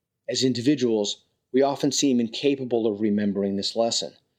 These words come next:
but that is exactly what our institutions are for,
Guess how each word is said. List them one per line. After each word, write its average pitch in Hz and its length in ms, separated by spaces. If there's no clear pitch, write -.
but - 140
that 139 160
is 147 160
exactly 120 480
what 110 160
our 107 180
institutions 101 640
are 98 60
for, 95 420